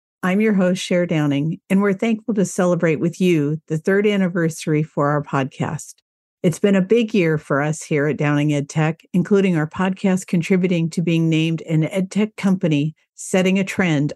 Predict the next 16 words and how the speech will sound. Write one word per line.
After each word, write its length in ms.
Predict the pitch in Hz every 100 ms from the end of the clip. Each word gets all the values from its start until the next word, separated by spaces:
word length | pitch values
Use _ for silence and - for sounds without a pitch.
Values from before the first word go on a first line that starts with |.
| _ _ _ _ _ -
named 320 | 196 220 214
by 340 | 170 147 151 - - -
EdTech 340 | 185 202 190
Digest. 760 | - 208 233 160 151 - - _ _ _ _ _
So 160 | - 254
we 160 | 269
were 180 | 277 240
a 60 | 220
finalist 680 | 247 233 208 156 160 -
for 120 | - 180
the 100 | 180
twenty 360 | - 208 208
twenty-three 720 | 214 208 190 190 - 214 190 -
EdTech 440 | 202 180 190 175
Trendsetter 680 | - 175 165 - 151 139 135
Award. 420 | - 117 101 -